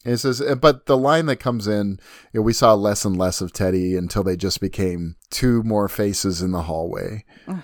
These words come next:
Speaker 1: uh, which is really
Speaker 2: I hate that,
Speaker 1: sad.
Speaker 2: but
Speaker 1: But
Speaker 2: it's so true.
Speaker 1: but the line, I think, and I think this is directly from King. I, I, I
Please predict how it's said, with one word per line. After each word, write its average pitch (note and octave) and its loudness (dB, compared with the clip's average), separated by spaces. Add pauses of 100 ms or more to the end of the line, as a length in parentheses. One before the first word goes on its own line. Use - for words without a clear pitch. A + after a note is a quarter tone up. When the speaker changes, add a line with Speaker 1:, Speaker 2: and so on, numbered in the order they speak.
(120)
Speaker 1:
uh, F2+ -2
which A2 -2
is B2 -2
really A#2+ -2
Speaker 2:
I F3+ -6
hate F#3+ 0
that, F3 4
Speaker 1:
sad. F2 -2
Speaker 2:
but E3+ 0
Speaker 1:
But A#2 8
Speaker 2:
it's - -8
so E3 -6
true. D3+ -8
Speaker 1:
but A2+ 0
the G#2 0
line, G#2 -2
I A2+ 0
think, C#3 -2
and A#2+ 0
I A#2 4
think C#3+ -2
this A#2+ -2
is G2+ -4
directly F2+ 0
from F2 -6
King. F2+ -4
I, F2 -2
I, F2+ -2 (320)
I F#2+ -2